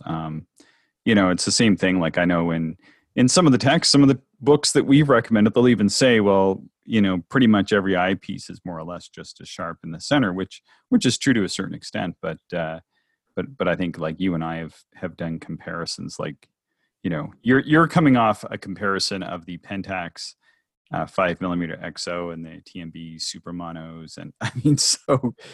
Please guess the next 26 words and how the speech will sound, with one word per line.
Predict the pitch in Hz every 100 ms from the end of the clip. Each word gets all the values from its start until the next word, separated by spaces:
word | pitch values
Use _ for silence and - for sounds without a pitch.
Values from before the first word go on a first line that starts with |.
| - _ _
you're, | 131 135 120 -
you're | 117 127
going | 120 127 113 107
from | - 98
the | 95 -
absolute | 95 101 101 - 104 95 85 _ _ _ _ _
best | 104 104 - -
of | 95
the | 90
best | 82 92 90 - -
of | 87
the | 85
best, | 87 90 85 - - _ _ _
sharp | - - 117 101 95 - - _ _ _
all | 107 101
across | 98 - 87 85
the | 92
field | - 95 87
of | 85
views, | 80 120 117 85 87 - _ _ _ _
to | - 113 -
anything | 135 127 101 90
else | 82 -
is | -
gonna | - 92 85
seem | - 92 85 82